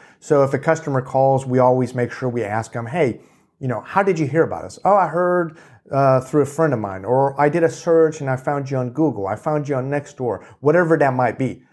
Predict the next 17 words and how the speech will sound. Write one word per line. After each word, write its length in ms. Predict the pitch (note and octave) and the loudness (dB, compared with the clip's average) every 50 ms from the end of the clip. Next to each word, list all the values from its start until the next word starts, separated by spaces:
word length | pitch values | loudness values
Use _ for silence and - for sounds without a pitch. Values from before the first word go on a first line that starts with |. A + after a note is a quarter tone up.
| _ _ _ _ _ - | _ _ _ _ _ 2
As 180 | C#3+ C#3 C3+ | 2 4 4
important 680 | D#3 C#3+ C3+ C3+ - - - F#3+ G#3 G#3+ G#3 G3+ G3 F3 | 4 2 2 -2 -8 -10 -2 0 0 2 2 0 -2 0
as 200 | C#3 B2+ A#2+ B2 | -2 -2 -2 0
that 240 | D3 D3+ G3 A#3+ G#3+ | 2 2 2 4 2
is, 420 | B2 G2+ G2 F#2+ G2+ A2 - _ _ _ _ _ _ _ - | 2 0 0 -2 -4 -6 -8 _ _ _ _ _ _ _ -4
it's 180 | - C3 C3 - - _ _ - A#2 | -4 -2 -2 -4 -16 _ _ -14 -14
just 400 | - - E3 F#3+ A#3 A#3+ - B3+ | -10 0 2 2 2 2 2 0
as 160 | G#3+ - E3 | 0 2 2
important 640 | C3 A#2 G#2 - - A2 G#2+ G#2 A2+ C#3 D3 D3 - | 0 0 0 -2 -2 0 0 0 0 -2 -4 -4 -4
to 80 | D3 | -4
make 260 | C3+ A#2 G#2+ G#2 G2 | -2 -2 -2 -4 -4
sure 240 | - - - C3+ D3 | -8 -4 0 0 0
that 200 | D#3 G3 G3 - | 2 0 0 0
you 220 | D3+ E3+ G#3+ - - | 0 0 0 0 -2
ask 500 | - A2 G#2 F#2+ F2+ G2 B2 - - _ - | -2 -4 -4 -2 -4 -6 -6 -10 -14 _ -2
your 120 | F3+ G3+ | -2 -2
customers 680 | G#3 - - G2+ F#2+ - - - F#2 G2+ C3+ C3+ - | -2 0 -2 -2 -2 -2 -8 -12 -8 -8 -8 -8 -10